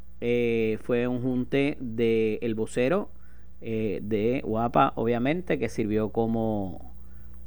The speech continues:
como, ¿verdad?, eh, sede, y también estaba Noti uno allá, estábamos auspiciando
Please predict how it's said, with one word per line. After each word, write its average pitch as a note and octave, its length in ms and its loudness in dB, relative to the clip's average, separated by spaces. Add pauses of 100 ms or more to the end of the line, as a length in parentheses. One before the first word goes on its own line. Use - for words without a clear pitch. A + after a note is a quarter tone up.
(180)
como, G2+ 1300 0
¿verdad?, E3 400 4
eh, D#2+ 720 -2
sede, D#3+ 480 4 (500)
y C3 120 2
también A2+ 360 2
estaba B2 440 2
Noti B2+ 260 0
uno C3 160 2
allá, C#3+ 200 2
estábamos A#2+ 360 -2
auspiciando C3+ 680 0